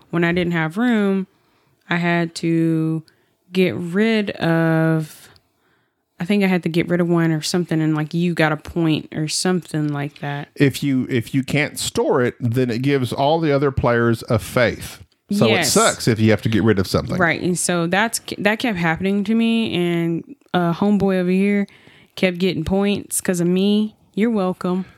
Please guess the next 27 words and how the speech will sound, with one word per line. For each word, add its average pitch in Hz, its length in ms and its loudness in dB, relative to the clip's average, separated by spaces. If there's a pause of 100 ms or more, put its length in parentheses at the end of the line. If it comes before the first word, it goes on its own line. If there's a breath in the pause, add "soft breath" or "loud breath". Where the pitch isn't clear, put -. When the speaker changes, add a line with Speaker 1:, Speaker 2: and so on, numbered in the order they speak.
Speaker 2:
It's 127 220 0
easy 190 400 0
to 175 160 -2
run 139 240 0
up 131 200 -2
the 113 120 0
faith - 360 -2
track, - 380 -2
I'm 90 120 0
just 110 200 2
going 98 220 2
to 92 120 2
say. 85 420 0 (360 loud breath)
And 135 240 0
that, 170 240 0
if 156 260 0
I 160 200 2
had 226 220 0
a 185 80 2
gripe 139 440 0
against 160 400 -2
this 131 240 0
game, 98 500 0 (540)
and 104 160 0
I, 104 160 0 (920)
it's 135 360 0 (100)
that 139 440 0